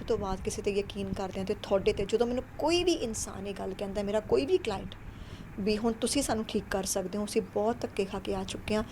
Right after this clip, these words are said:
ਉਦੋਂ ਜਿਹੜਾ ਮੇਰੇ 'ਤੇ ਇੱਕ ਮੈਨੂੰ, ਅਹ, ਅਹਿਸਾਸ ਹੁੰਦਾ, ਇੱਕ ਮੈਨੂੰ ਪ੍ਰਾਊਡ ਫੀਲਿੰਗ ਆਉਂਦੀ ਹੈ। ਔਰ ਮੈਂ ਪਰਮਾਤਮਾ ਦਾ ਸ਼ੁਕਰੀਆ ਅਦਾ ਕਰਦੀ ਹਾਂ ਵੀ ਤੂੰ ਇੱਕ ਨਾ ਚੀਜ਼ ਨੂੰ ਉਹ ਪਲੇਸ ਦਿੱਤੀ ਹੈ ਕਿ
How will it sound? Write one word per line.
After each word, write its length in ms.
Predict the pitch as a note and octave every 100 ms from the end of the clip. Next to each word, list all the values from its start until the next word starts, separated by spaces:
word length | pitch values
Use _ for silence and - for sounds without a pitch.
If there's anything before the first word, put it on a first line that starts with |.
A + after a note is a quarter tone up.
| - - - -
ਉਦੋਂ 320 | B3+ C#4+ C#4
ਜਿਹੜਾ 260 | A#3 A#3+
ਮੇਰੇ 280 | A#3 G#3+ G#3
'ਤੇ 280 | G#3 A3 G#3 A3+
ਇੱਕ 180 | -
ਮੈਨੂੰ, 400 | G#3+ G#3 G#3 G#3 G#3+ -
ਅਹ, 140 | G3 -
ਅਹਿਸਾਸ 520 | A3 - A3 G3+ G#3+ A3
ਹੁੰਦਾ, 200 | F#3+ G3
ਇੱਕ 160 | G3
ਮੈਨੂੰ 220 | G#3+ A3+
ਪ੍ਰਾਊਡ 360 | A3 A3 G3+ A3
ਫੀਲਿੰਗ 380 | - G#3 G#3 G#3
ਆਉਂਦੀ 300 | F#3 F#3 F#3+
ਹੈ। 80 | F#3+ - - - -
ਔਰ 100 | G#3
ਮੈਂ 100 | G3+
ਪਰਮਾਤਮਾ 500 | G#3 G#3 G3+ G3+ G#3
ਦਾ 80 | G#3
ਸ਼ੁਕਰੀਆ 460 | A3 A3+ C4 B3+ B3+
ਅਦਾ 140 | A3
ਕਰਦੀ 300 | G#3 G3+ G3
ਹਾਂ 80 | G#3+
ਵੀ 100 | A#3
ਤੂੰ 120 | A#3+
ਇੱਕ 140 | A#3+ A3
ਨਾ 180 | G#3+
ਚੀਜ਼ 400 | G#3 A3+ G#3+ G#3+
ਨੂੰ 140 | A#3 B3 - - - - -
ਉਹ 200 | D4+ D#4
ਪਲੇਸ 380 | - A3 A#3 -
ਦਿੱਤੀ 380 | - - G#3 G#3
ਹੈ 80 |
ਕਿ 140 | G#3